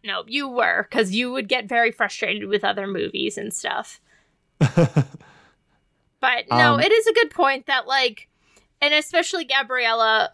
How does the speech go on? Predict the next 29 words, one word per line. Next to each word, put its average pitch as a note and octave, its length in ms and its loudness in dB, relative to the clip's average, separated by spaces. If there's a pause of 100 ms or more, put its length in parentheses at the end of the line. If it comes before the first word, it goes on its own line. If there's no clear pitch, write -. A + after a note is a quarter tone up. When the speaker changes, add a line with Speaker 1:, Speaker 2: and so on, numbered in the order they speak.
Speaker 1:
who A#3+ 260 4
has A#3 180 2
already C4 440 4
brought A3+ 240 2
up G#3+ 160 -2
the G3+ 60 -6
fact G3+ 260 -2
they're G#3 120 -4
not G3+ 220 2
allowed G3 300 0
to G#3+ 80 -8
do A3 240 -2
this, G3 480 -2 (1400)
but B3+ 320 2 (160)
she's - 320 -4
so A#3+ 320 2
caught A#3+ 320 2
up G#3+ 240 0
in G3 160 -2
Troy. F#3+ 600 -2 (1000)
Speaker 2:
Yeah, E3 240 2
and C3+ 80 -2
they're, C#3+ 80 0
and D3 160 -4
they're, D3 280 2
and D3 120 0
they're C#3+ 120 2
caught C#3+ 280 2
up C#3+ 280 -2